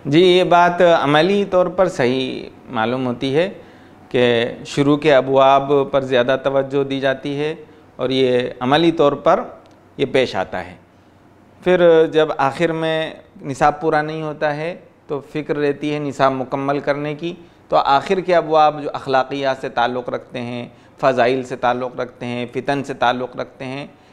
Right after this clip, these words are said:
ये तशना रह जाते हैं। तो लिहाजा, अ, एतदाल के साथ चलना चाहिए। और कभी ऐसा भी हो सकता है कि आप एक किताब को शुरू से ना पढ़ाएं बल्कि पहले, अ,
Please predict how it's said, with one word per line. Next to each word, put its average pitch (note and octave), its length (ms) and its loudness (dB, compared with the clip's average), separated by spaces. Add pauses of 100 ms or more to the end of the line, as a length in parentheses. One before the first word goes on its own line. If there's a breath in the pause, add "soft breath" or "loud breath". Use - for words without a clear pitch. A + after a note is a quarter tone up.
(100)
ये D#3+ 80 0
तशना C#3+ 400 -2
रह A2 160 -2
जाते G2 300 -4
हैं। G2 180 -16 (540 soft breath)
तो D3+ 240 0
लिहाजा, E3 560 2 (540)
अ, C3+ 60 -8 (280)
एतदाल D3+ 480 2
के F#3 160 -4
साथ E3 260 0 (440)
चलना D3 280 -4
चाहिए। E3+ 460 -4 (440)
और C#3+ 300 6 (440)
कभी G#3 280 0
ऐसा F3+ 280 2
भी B3 160 -2
हो A3+ 140 2
सकता F3+ 320 -2
है F3+ 300 -4 (560)
कि C#3+ 480 -4 (280 soft breath)
आप C#3+ 300 4 (1000)
एक D3+ 200 -2
किताब D3+ 400 0
को F3 120 -2
शुरू F#3 280 0
से F#3 140 -4
ना F3 160 0
पढ़ाएं F3 520 -2
बल्कि E3 280 0
पहले, F3+ 420 0
अ, D4 140 -8